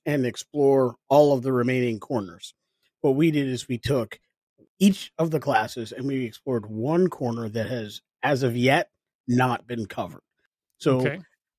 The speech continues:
Speaker 1: the subclasses that are out there, many of them are fantastic or amazing at what they do. There are some others that are not quite there.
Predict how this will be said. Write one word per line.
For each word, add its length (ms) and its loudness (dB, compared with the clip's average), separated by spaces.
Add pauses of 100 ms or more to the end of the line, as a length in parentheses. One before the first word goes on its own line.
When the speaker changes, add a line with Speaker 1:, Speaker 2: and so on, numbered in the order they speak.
Speaker 1:
the 120 -6
subclasses 600 4
that 140 4
are 60 8
out 180 4
there, 420 4 (300)
many 340 4
of 140 4
them 160 4
are 200 -4
fantastic 1160 -4
or 200 2
amazing 580 2
at 100 -8
what 160 -6
they 140 -4
do. 260 -10 (420)
There 80 0
are 40 0
some 180 0
others 320 4
that 180 6
are 240 4 (720)
not 360 4
quite 340 2
there. 240 -6